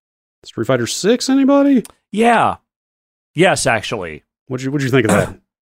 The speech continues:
Speaker 2: Well, I, so it was very confusing at the outset because they were all showing all this Metro City stuff and, like, you know, the statue of Mike Hagar in the center, and I'm like, "Are they just making a Final Fight game? Like, is there, is that the other thing they're also doing?" But
Speaker 1: Yeah,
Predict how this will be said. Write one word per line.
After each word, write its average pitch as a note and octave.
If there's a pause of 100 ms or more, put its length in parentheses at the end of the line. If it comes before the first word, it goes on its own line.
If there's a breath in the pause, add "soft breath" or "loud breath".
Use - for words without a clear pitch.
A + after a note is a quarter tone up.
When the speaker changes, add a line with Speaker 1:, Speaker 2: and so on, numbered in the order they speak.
(320)
Speaker 2:
Well, G#3
I, E3+
so F3+ (480)
it D#3
was C#3
very A#3
confusing E3
at A2+
the A#2+
outset A2
because G#2+ (160)
they C3+
were C3
all C#3+
showing E3+
all C#3
this C3+
Metro B2+
City B2+
stuff G#2
and, A2
like, G#2+
you B2
know, A2
the F#2+
statue A#2+
of G#2+
Mike A2
Hagar G2+
in G2+
the G#2
center, G#2+
and F#2+
I'm G2
like, G2+ (400)
"Are C#3
they A3+
just A#4
making G#4+
a A3
Final B3+
Fight G#3
game? C#4+
Like, D3+
is D#3+
there, F#3+
is D#3
that F3
the C#3
other F#3+
thing A#3
they're A3
also A#3
doing?" A#3+
But C3+
Speaker 1:
Yeah, A#2